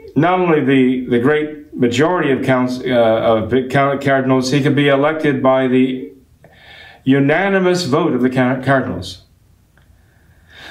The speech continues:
But he's not the Pope until he accepts the office.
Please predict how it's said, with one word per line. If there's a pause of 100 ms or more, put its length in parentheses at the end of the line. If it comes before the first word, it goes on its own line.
(160)
But
he's
not
the
Pope
until
he
accepts
the
office.